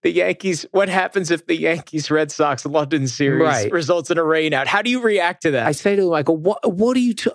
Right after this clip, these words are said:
Speaker 2: that was, that, that came up when it was first announced that the Yankees and Red Sox were gonna play in London. It was a year in advance.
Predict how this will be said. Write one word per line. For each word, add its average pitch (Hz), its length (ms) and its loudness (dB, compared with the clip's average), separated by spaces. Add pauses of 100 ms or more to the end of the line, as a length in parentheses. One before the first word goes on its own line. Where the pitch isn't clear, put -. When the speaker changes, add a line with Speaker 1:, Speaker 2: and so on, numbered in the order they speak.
(160)
Speaker 2:
that 190 260 2
was, 170 220 -2
that, 196 340 0 (420)
that 175 280 2
came 190 200 2
up 170 280 -2
when 147 260 2
it 131 80 0
was 135 120 2
first 170 300 0
announced 143 400 2
that 123 140 0
the 127 80 0
Yankees 127 520 0
and 120 120 0
Red 120 160 0
Sox 110 280 -2
were 113 140 0
gonna 107 100 -2
play 110 200 0
in 101 100 -4
London. 98 260 -4
It 107 40 -2
was 143 140 2
a 147 40 2
year 180 300 0
in 156 100 0
advance. 127 500 -4